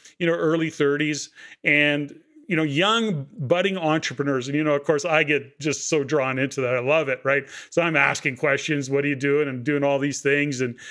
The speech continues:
you know, I'm talking about some of the work we do in the Millionaire, uh, the Everyday Millionaire podcast and interviews I'm doing. And they're just, like, so, like, they're big, like, big sponges,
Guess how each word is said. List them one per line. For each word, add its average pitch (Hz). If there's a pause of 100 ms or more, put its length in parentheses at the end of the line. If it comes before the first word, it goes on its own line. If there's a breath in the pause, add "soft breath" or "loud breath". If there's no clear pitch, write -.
(180 loud breath)
you 143
know, 139
I'm 127
talking 143
about 139
some 151
of 135
the 139
work 143
we 143
do 143
in 127
the 117 (240 loud breath)
Millionaire, 143
uh, 131
the 143
Everyday 143
Millionaire 139
podcast 139
and 127
interviews 143
I'm 135
doing. 139
And 123 (280 loud breath)
they're 180
just, 170 (100)
like, 135
so, 175
like, 156
they're 147
big, 143
like, 135
big 147
sponges, 151